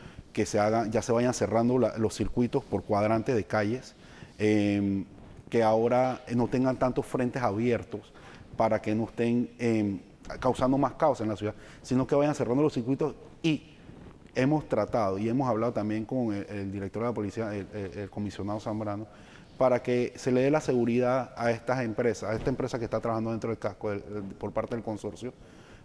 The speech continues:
para que puedan trabajar más horas, para que puedan tener doble turno y así avanzar las obras y aprovechar el verano corto que, que tenemos hoy en día, porque en Colón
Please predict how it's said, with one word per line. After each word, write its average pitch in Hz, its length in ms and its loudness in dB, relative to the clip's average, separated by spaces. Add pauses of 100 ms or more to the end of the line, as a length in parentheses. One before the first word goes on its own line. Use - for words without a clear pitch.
para 117 200 4
que 110 120 -2
puedan 123 180 0
trabajar 113 380 -2 (300)
más 135 200 2
horas, - 380 -4 (400)
para 101 160 0
que 107 100 -4
puedan 120 220 0
tener 113 260 -2 (260)
doble 127 360 2
turno 104 420 2 (300)
y 113 80 2
así 113 260 2
avanzar 101 460 0
las 101 160 0
obras 101 340 -4
y 123 100 0
aprovechar 120 720 0 (380)
el 127 140 4
verano 135 360 4
corto 127 520 2 (640)
que, 107 280 2
que 110 160 -2
tenemos 117 320 4
hoy 123 120 2
en 120 80 2
día, 113 220 2
porque 98 300 -6
en 101 120 -8
Colón 117 400 0